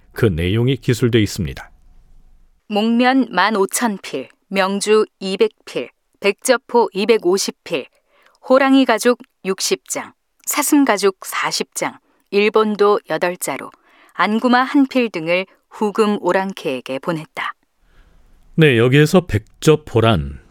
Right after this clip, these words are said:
Speaker 1: 잘 정련을 해서 표백 처리한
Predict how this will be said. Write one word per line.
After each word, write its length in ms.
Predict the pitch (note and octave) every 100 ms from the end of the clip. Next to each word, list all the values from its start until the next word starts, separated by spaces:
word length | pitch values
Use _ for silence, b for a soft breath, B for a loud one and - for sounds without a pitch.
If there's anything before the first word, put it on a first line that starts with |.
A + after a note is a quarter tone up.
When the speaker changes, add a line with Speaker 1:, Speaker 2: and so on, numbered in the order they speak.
| -
Speaker 1:
잘 580 | - E2+ G2 C3 D3+ D3
정련을 640 | - A2 A#2 A#2 B2+ C#3+ B2+
해서 420 | C3+ B2+ B2 E2+
표백 400 | - A2+ C3+ -
처리한 580 | - - A2+ G2+ G#2 C3+